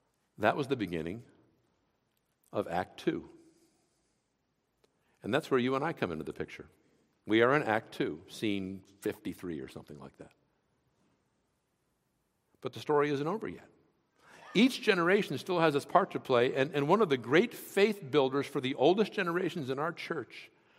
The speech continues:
is when they see God working in the lives of young people, even though it doesn't look exactly the same,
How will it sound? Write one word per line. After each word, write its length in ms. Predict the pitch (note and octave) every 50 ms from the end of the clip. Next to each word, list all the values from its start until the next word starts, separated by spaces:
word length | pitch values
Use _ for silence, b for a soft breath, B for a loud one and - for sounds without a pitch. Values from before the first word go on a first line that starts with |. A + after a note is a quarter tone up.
| b b b b b
is 160 | b D#3 C#3 D3
when 160 | D3+ C#3+ C#3
they 120 | C3+ C3
see 380 | B2 - - - G3+ G#3 A3+ A#3+
God 380 | F#3+ D3 E3 E3 E3 F3 E3+
working 480 | D3+ B2+ C3+ D3+ E3 D#3+ - C#3+ B2 A#2+
in 140 | A2+ A2+ B2
the 80 | A#2
lives 420 | A#2+ B2 C3 C3+ C#3 D#3 D#3+ D3 -
of 180 | B2+ A#2+ A#2+
young 240 | A#2 B2+ C#3 D3 D3
people, 420 | - - B2+ A2 - - B2 B2+ -
even 180 | E3 G3 G#3 A#3+
though 140 | A3+ G#3+ G3+
it 60 | F#3
doesn't 220 | G3 F#3+ E3 F3 F3
look 160 | G3+ G3+ G3
exactly 340 | E3 D3+ F3 E3 - E3 D3+
the 80 | C#3+
same, 280 | B2+ - F#3 F3+ D#3 A#2